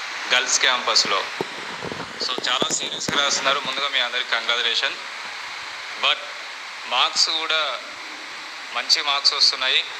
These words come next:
So నేను ఆ ప్రతిసారి డెమో క్లాస్లో కానీ ప్రతిసారి క్లాసులకు వచ్చినప్పుడు కానీ నేను చెప్తూ ఉంటాను,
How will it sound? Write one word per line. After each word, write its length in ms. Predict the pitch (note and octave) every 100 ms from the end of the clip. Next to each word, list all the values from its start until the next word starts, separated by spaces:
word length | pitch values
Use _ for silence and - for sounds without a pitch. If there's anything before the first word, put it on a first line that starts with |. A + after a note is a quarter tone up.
| - - - - - - - - - -
So 120 | C#3
నేను 140 | C#3 C3+
ఆ 60 | B2 - - -
ప్రతిసారి 600 | C3+ D#3+ D#3 D#3+ E3 D#3+
డెమో 280 | C3+ C3+
క్లాస్లో 400 | D3 D3 C#3+ C#3+ C3+
కానీ 240 | C3 C3 C#3 B2+
ప్రతిసారి 380 | B2 C3+ C3+ C3+ -
క్లాసులకు 420 | B2+ C3 C3+ C3
వచ్చినప్పుడు 380 | C3 B2+ B2 B2
కానీ 320 | A#2+ A#2 B2 - - - - - - - - -
నేను 120 | B2 B2+
చెప్తూ 220 | C3 - D#3
ఉంటాను, 300 | C#3+ B2+ A2